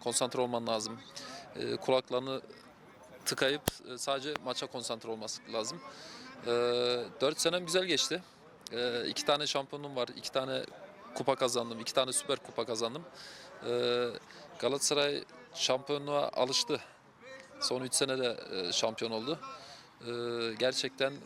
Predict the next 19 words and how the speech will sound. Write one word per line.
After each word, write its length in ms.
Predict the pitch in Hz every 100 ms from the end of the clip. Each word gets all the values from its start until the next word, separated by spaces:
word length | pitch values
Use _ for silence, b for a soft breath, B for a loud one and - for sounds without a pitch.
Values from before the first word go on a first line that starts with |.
| 110 120
bu 80 | 127
işi 220 | - 143
iyi 100 | 127
yapıyorlar. 540 | 120 117 107 - -
Hem 160 | 120 123
hocasıyla, 600 | 117 117 113 113 110 110
hem 300 | 117 120 104
camiasıyla, 720 | 120 117 113 117 - 117 110
hem 160 | 117 117
taraftarıyla. 720 | - 117 - 117 120 110 113 - B B B B - - 117
Ee, 200 | 117 113
oyuncuları 720 | - 117 123 120 123 123 110 -
çok 220 | 120 117
disiplinli, 680 | 110 - - 117 117 113 -
karakterli. 600 | 117 117 117 113 131 156 B B B B B B - 123
Ee, 500 | 117 120 117 101 117
bir 140 | 92
aile 220 | 127 139
oluyorlar. 560 | 151 135 117 156 -